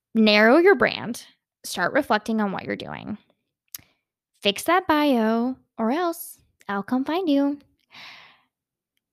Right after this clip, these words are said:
Really focus on content.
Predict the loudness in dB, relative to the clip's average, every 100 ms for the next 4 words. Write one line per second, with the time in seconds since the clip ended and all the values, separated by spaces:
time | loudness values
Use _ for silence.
0 | _ _ _ -4 0 4 6 8 8 8
1 | 6 0 0 0 2 -2 -2 -4 -8 -8
2 | -12 -14 -16